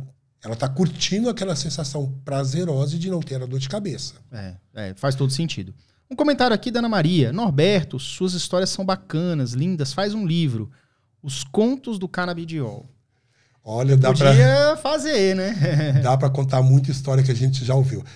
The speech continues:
Speaker 1: Vou falar em história, me lembrei de uma aqui agora,
Speaker 2: Vamos
Speaker 1: né,
Speaker 2: lá.
Speaker 1: dessa aí, foi uma coisa muito interessante.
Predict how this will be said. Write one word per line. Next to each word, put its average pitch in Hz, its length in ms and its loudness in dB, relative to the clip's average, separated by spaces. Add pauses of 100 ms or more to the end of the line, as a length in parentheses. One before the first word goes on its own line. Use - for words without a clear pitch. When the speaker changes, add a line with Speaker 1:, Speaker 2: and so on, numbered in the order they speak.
(480)
Speaker 1:
Vou 196 100 -4
falar 190 220 4
em 170 40 4
história, 180 300 4
me 175 60 4
lembrei 165 260 6
de 160 100 6
uma 156 100 6
aqui 147 140 0
agora, 147 500 6
Speaker 2:
Vamos 131 200 2
Speaker 1:
né, 135 100 10
Speaker 2:
lá. 135 40 4
Speaker 1:
dessa 135 260 4
aí, 135 100 4 (300)
foi 135 120 -4
uma 131 40 0
coisa 139 180 2
muito - 200 0
interessante. 156 600 -4